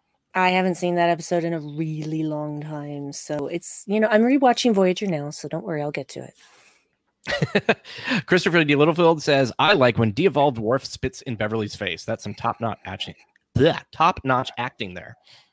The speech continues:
Speaker 2: L O L." <laughs>
Speaker 1: Right. Yeah.
Speaker 2: Uh, Psycho Killer Garrick was pretty scary. Dave the Mod.
Speaker 1: <gasps> Oh, yeah. Yep.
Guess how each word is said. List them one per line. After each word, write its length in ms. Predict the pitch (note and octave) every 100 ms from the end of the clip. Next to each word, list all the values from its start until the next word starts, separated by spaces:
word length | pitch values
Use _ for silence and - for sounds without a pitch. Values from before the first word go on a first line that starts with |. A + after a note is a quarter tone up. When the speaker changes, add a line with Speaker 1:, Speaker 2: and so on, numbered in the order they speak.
| _ G#2+
Speaker 2:
L 120 | G#2+
O 100 | G2+
L." 180 | D2 - _ - -
<laughs> 100 | - - _ A5 F#5+ C6+ _ _ _ _ _ _ _ _ -
Speaker 1:
Right. 220 | G#3+ G3+ - _ _ _ _ _ _ _ _ _ _ _ _ _ _ _ _ _
Yeah. 220 | F3+ F3 B2
Speaker 2:
Uh, 320 | G#2+ G#2+ G#2+
Psycho 580 | - E3 C#3+ D3 C3+ C3
Killer 340 | B2 D#3 C3+ A#2+
Garrick 380 | G#2 C#3+ G#2+ A2
was 120 | F#2+
pretty 180 | G2 G2
scary. 380 | - F#2+ G2+ C3+
Dave 240 | G2+ F#2
the 60 | G2
Mod. 260 | G2 F#2+ A#2+
Speaker 1:
<gasps> 40 | B2+ - - - - _ _ _ -
Oh, 260 | D4+ D4+ D4+
yeah. 480 | C4+ C4 F3+ C#3 - - _ _ _ _ _ _
Yep. 340 | E3 F3+ G3+